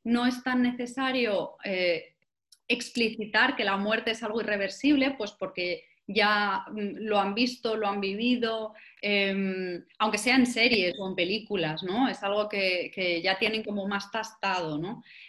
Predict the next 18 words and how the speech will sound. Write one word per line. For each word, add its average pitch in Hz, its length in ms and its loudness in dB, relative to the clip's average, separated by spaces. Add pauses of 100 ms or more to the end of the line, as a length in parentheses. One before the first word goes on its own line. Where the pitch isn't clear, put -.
(120)
Em, 220 680 -4 (180)
pero 240 200 4
aún 240 240 0
así 277 500 -2 (520)
tienen 262 680 6
esa 262 300 0
necesidad 262 540 0
de 269 60 2
acompañarse 208 680 -2
en 262 80 4
el 214 160 -2
duelo 202 540 -4 (340)
y 220 720 2
sin 226 240 -4
querer 220 320 4
a 269 100 4
veces 254 460 -2
decimos, 196 800 -6